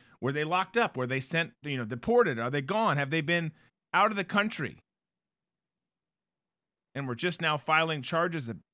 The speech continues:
against them. Like, what? There's, th-, details matter here. I get it's, it's an investigation. I get it's classified, all this kind of stuff. But this, this particular press conference with this particular timing, two weeks on the nose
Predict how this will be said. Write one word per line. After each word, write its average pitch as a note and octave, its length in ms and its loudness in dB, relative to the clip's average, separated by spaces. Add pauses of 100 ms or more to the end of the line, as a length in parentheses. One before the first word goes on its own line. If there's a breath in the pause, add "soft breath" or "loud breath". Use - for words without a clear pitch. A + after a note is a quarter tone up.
against G#2 400 -6
them. E2 160 -12
Like, A#2+ 200 -4
what? G3 240 4 (540)
There's, F#3 240 0 (100)
th-, - 120 -14 (280)
details A3+ 540 2
matter F#3 260 4
here. C3+ 160 0
I A2+ 100 -2
get D#3 260 -2
it's, - 280 -6
it's C#3 180 -8
an D3 80 -4
investigation. C#3+ 720 -4
I G#2+ 40 -6
get C#3 200 -4
it's C3 100 -12
classified, D3 640 0
all C#3+ 180 2
this F3 160 -6
kind F3 160 -2
of C#3+ 60 -4
stuff. F#3 320 0 (560)
But F3 180 -2
this, A3+ 340 -2
this G#3 360 0
particular A#3+ 720 -2
press G3+ 360 0
conference F#2 720 -10 (380)
with B2+ 240 -6
this B3+ 260 -4
particular G#3 800 -4
timing, D#3 640 -2 (1300)
two A#3+ 180 -2
weeks A3+ 300 -2
on G3 160 0
the F#3 80 -2
nose C#3+ 580 -6